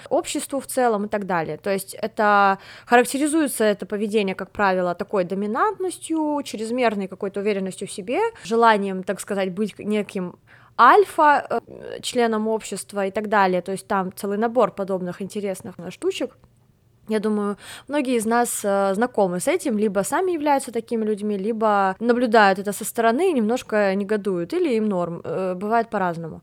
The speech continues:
Что касается токсичной феминности, этот термин гораздо менее, как мне кажется, известный, однако существующий в нашей реальности. И сегодня я бы хотела посвятить время, а, разбору этой, этого явления. Как женщина я, наверное,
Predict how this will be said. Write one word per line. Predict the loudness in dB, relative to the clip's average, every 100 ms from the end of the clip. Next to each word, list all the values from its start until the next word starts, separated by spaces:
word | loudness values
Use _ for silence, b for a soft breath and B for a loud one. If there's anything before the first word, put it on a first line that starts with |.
| -10
Что | -4 4 6 6
касается | 4 2 2 2
токсичной | -2 -4 -6 -4 -2
феминности, | 0 0 0 -2 -4
этот | -4 -2
термин | -2 0 0
гораздо | 0 0 -2
менее, | -4 -8 -12 -2 2 4 2 0
как | -2
мне | -4
кажется, | -2 -4 -6
известный, | -6 -4 -4 -4
однако | -4 -2 -2 2 2 0 -4
существующий | -6 -4 -4 -4 -4 -6
в |
нашей | -4 -4 -6
реальности. | -4 -2 -4 -8 -16 -20 _ _
И | -6 -2 0 -2
сегодня | -2 -4 -2 -2 -2 -2
я | -2
бы | -2
хотела | -6 -6 -4 -4
посвятить | -6 -14 -14 -16 -6
время, | -4 0 -2 -2
а, | -6 -6 -2
разбору | 2 2 4 4 6 4 2
этой, | -2 0 -2 -2 -4 -2
этого | 0 0 0
явления. | -2 -4 -4 -4 -4 -2 0 -2 -8 _ -14 -2 0
Как | 2 2
женщина | 4 4 2 -4 -2
я, | 0
наверное, | 0 0 0 0 -2 -2